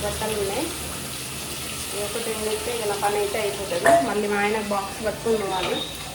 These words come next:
మా హస్బెండ్కి పిల్లల్ని తీసుకొని బాక్స్ పట్టుకొని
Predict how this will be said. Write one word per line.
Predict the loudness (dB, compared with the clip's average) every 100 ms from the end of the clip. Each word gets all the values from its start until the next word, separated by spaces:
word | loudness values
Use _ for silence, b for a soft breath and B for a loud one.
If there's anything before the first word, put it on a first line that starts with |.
| -6
మా | -6 -4
హస్బెండ్కి | -4 -2 -2 -2 -2 -2 -4 -4 -4 -6 -6 -6 -4 -4 -4 2
పిల్లల్ని | 4 8 8 8
తీసుకొని | 4 0 2 4 4 2 -4 -6 -8 -4
బాక్స్ | -2 -2 -2
పట్టుకొని | -4 -4 -4 -2 -2